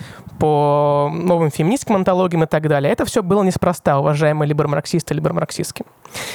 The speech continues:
Потому что сегодня в гостях у нас, э, я думаю, очень, э, известные, э, в узких кругах, но в широком сердце наших, э, женщин и мужчин, э, деятельницы.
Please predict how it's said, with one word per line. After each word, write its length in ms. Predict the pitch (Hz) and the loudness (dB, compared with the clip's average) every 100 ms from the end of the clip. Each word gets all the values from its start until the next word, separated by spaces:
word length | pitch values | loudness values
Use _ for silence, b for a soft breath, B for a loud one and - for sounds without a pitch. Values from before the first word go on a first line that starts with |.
| B | B
Потому 220 | - 151 | -2 -2
что 100 | 165 | -2
сегодня 360 | - 180 277 262 | -2 0 2 2
в 20 | |
гостях 400 | 185 - - - | 0 0 -2 0
у 60 | 202 | 2
нас, 420 | 196 214 - - | 0 -2 -8 -4
э, 600 | 170 160 156 151 147 143 - B B B B B B - | -2 0 0 0 0 -2 -6 B B B B B B -2
я 180 | 156 156 | 0 2
думаю, 500 | 190 180 180 160 156 | 2 4 2 2 0
очень, 460 | - - 175 147 | -2 0 0 2
э, 340 | 143 139 147 170 - _ - - | 2 2 -2 -6 -16 _ -20 -6
известные, 800 | 247 156 175 165 - 143 135 175 _ _ _ - - | -2 0 2 0 0 0 0 -4 _ _ _ -16 -4
э, 520 | 170 147 143 139 139 147 | 0 2 2 2 0 0
в 100 | 160 | -2
узких 220 | - - | -2 -4
кругах, 440 | 160 156 143 - - | -2 0 -2 -4 -2
но 320 | 156 147 147 _ | 0 0 -2 _
в 80 | - | -2
широком 440 | 160 160 147 147 | 0 0 0 -6
сердце 420 | - 180 160 - | -2 0 0 -2
наших, 440 | 156 165 - 165 - B B B 175 165 B | 0 0 0 -4 -6 B B B -12 -14 B
э, 680 | 151 143 143 143 143 147 160 156 | 0 2 2 2 2 0 0 0
женщин 380 | 175 170 - | 0 0 0
и 20 | 151 | 2
мужчин, 440 | 160 - 156 139 - _ _ _ - - - - _ - | 2 0 -2 -2 -10 _ _ _ -20 -20 -20 -20 _ -6
э, 320 | 170 147 143 | 0 2 2
деятельницы. 640 | 143 156 220 247 254 262 | 2 0 2 0 0 -2